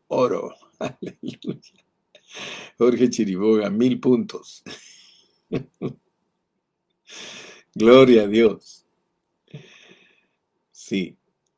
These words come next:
ya no me, ya no me pusieron el versículo como está escrito en la Biblia.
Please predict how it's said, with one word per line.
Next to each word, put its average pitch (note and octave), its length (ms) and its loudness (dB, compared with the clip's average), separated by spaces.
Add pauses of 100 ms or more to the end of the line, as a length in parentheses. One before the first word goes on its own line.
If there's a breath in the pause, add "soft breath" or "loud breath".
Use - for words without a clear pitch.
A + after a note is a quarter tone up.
(340)
ya A2 240 -6
no A#2 140 -4
me, G#2+ 280 -6
ya G#2+ 140 -2
no A#2+ 140 2
me A#2+ 140 2
pusieron A2 640 0
el F#2+ 280 -8
versículo G2 640 -4
como F#2+ 240 -8
está - 160 -8
escrito A2 460 -4
en G2 100 -6
la F#2 100 -8
Biblia. F#2 480 -8